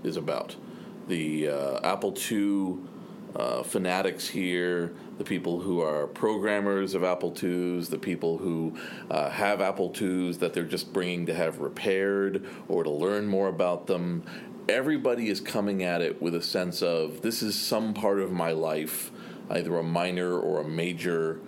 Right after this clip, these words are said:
or a forgotten part of my life." And they're, they're here, they're not judged. Everybody loves what they're doing. It's not a stepping stone to something else. They're not trying to turn it into a way to seem like they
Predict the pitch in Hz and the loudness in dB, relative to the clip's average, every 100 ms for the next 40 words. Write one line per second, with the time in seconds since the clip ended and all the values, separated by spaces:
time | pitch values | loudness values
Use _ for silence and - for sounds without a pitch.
0 | - - - 87 80 - 78 92 90 - | -14 -6 0 2 0 -2 0 2 2 0
1 | 85 90 82 78 73 73 71 69 69 67 | -2 2 2 0 0 0 0 0 -2 -2
2 | - - - - - 104 90 80 80 - | -6 -8 -12 -12 -4 -2 -2 -2 -6 -10
3 | - - 90 87 104 98 95 - - - | -14 -10 -2 0 2 2 -2 -6 -10 -12
4 | 76 113 110 - 156 151 143 143 139 - | -2 0 0 0 2 2 2 2 0 -2
5 | - 104 107 110 117 - 92 85 95 85 | 0 0 2 2 2 0 -4 0 2 2
6 | 82 85 80 - - - - - 101 113 | 2 -2 -4 -10 -12 -14 -6 -2 0 2
7 | 104 92 95 90 85 90 85 82 78 76 | 2 2 2 0 0 0 2 -2 0 -2
8 | 76 73 76 - - - 101 98 92 85 | 0 -2 -2 -4 -4 0 2 4 2 -2
9 | - - - - 110 107 101 - 107 92 | -6 -12 -8 0 0 2 -2 0 0 2
10 | 92 90 80 - 85 90 85 82 82 - | 2 0 0 0 0 0 2 2 0 0
11 | 90 95 - - 92 87 82 - - 101 | 0 0 -2 0 0 0 -4 -6 -2 0
12 | 98 90 90 85 - 87 85 82 80 - | 2 0 0 -2 -2 0 2 2 2 -2
13 | - - - 98 92 90 87 - 98 92 | -12 -14 -4 0 2 2 0 0 0 0
14 | 90 85 80 87 85 82 80 | 0 0 0 0 2 0 -2